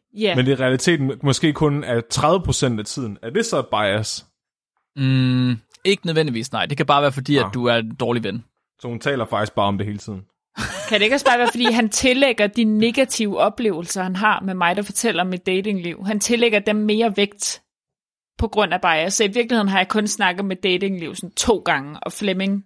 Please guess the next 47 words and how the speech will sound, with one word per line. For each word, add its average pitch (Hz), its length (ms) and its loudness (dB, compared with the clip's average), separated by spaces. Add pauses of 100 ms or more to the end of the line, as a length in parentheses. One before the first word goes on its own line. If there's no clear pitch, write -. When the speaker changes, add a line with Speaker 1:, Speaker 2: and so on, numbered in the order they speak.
(320)
Speaker 1:
tænker 202 300 0
bare, 160 280 2
"Åh 190 120 0
nej, 165 280 2 (100)
det 208 60 0
er 190 40 0
hele 208 240 0
tiden, 175 320 -4
nu 180 80 -10
kommer 196 240 -6
hun 175 60 -2
også 185 140 -4
til 190 100 -8
at 185 40 -6
snakke 175 280 -2
om 147 100 -8
det 160 120 -8
i 156 40 -8
dag." 139 360 -10 (480)
Fordi 202 360 -4
Speaker 3:
Det 226 60 0
Speaker 1:
at 240 60 2
Speaker 3:
vil 277 60 4
Speaker 1:
han 240 100 0
Speaker 3:
være 170 100 4
et 127 60 0
Speaker 1:
lægger 107 160 -2
mere 80 120 -4
Speaker 3:
bias. - 340 -10
Speaker 1:
vægt. - 0 -
Ja. 330 120 -2 (720)
Speaker 3:
Ja, - 80 -8
Speaker 1:
Du - 40 -2
er 214 40 0
Speaker 3:
det - 100 -6
vil 233 60 6
Speaker 1:
fucking 202 160 0
Speaker 3:
være 196 80 4
et 170 140 6
Speaker 1:
biased, 185 160 2
Speaker 3:
bias. - 60 -6
Speaker 1:
Flemming. 165 320 -6 (1000)
Speaker 2:
Hvad? 127 180 0 (480)
Speaker 1:
Du 202 60 -8
er 196 40 -6
fucking 202 300 -2
biased. - 560 -4